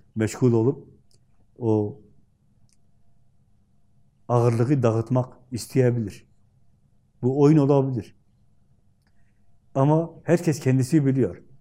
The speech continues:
Bunu kendine gelmek için mi yapıyor? Yoksa onu alışkanlık haline mi getirmiş? Yoksa onsuz duramıyor mu?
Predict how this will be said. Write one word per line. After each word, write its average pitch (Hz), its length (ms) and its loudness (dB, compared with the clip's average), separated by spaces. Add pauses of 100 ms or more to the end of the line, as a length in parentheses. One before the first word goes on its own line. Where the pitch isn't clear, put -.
(760)
Bunu 127 220 2
kendine 139 340 0
gelmek 143 360 2
için 160 240 0
mi 165 80 4
yapıyor? 160 480 0 (840)
Yoksa 143 640 0 (1300)
onu 139 220 0
alışkanlık 139 440 -2
haline 139 380 0
mi 107 140 -4
getirmiş? 90 580 -12 (1500)
Yoksa 151 240 2
onsuz 147 380 0
duramıyor 127 420 0
mu? - 140 -18